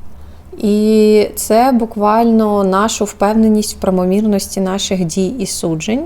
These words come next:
Дуже глибоко полізла колупати ця колода, насправді. Це наш внутрішній стрижень, те, на що ми спираємося, ось його доведеться в собі віднайти. І якщо ми ще не склали якийсь, е,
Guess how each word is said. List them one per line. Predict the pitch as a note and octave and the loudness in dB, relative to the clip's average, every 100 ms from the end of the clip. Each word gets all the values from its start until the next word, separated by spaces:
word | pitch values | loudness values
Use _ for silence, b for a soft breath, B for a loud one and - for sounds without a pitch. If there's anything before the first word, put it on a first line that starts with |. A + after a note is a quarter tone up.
| - | -4
Дуже | G#3+ F#3 | -2 -2
глибоко | F3 F3+ E3+ - F#3+ | -2 -4 -4 -8 -8
полізла | F#3 F3 F3 - | -6 -4 -6 -8
колупати | - F3 F#3+ F#3 G3 | -6 -4 -4 -4 -6
ця | - | -10
колода, | F#3+ F#3 F#3 A#3 E4 | -10 -4 -2 -2 -4
насправді. | E4 - D#4+ D#4+ C#4+ D#4 - B B B B B - | -6 -8 0 0 0 -4 -6 B B B B B -4
Це | C4 C#4 C4+ | 2 4 4
наш | A3+ A#3+ - | 2 0 2
внутрішній | A3 A3 A3+ - G3 | 0 2 -2 -2 -4
стрижень, | - - F#3+ F#3+ A3+ C#4 | -4 -2 -2 0 0 -2
те, | C4 A3 | 0 0
на | G3+ | 0
що | - G#3+ | -2 -2
ми | G3+ | 0
спираємося, | G3 - G3+ F#3 F3+ F#3+ G#3+ A#3+ - A#3+ | -2 -2 -2 0 0 0 -2 -4 -2 -2
ось | A3+ - | -2 -4
його | G3 G3 | -2 0
доведеться | F#3+ F#3 F#3+ - | 0 0 0 -2
в | F#3+ | -6
собі | - F3+ F3+ | -4 -4 -4
віднайти. | F#3 F3+ F3 F3 G#3 C4+ - B B B B B B | -2 -2 -4 0 0 0 -6 B B B B B B
І | - G3+ G3 | -2 0 0
якщо | G3+ - G#3 A3 A#3+ A#3 G3 - | -2 -2 2 4 4 2 0 0
ми | G3 G#3+ A3 | 2 2 0
ще | - - G#3 | -4 -2 0
не | G3 G3+ | 2 0
склали | - - F#3+ G#3 G#3 G3 | -4 0 2 2 2 2
якийсь, | F#3 F3+ - F#3+ F#3 F#3 - - - F3 | 0 -2 -4 -4 -2 -4 -8 -8 -6 -4
е, | E3+ E3+ | -4 -4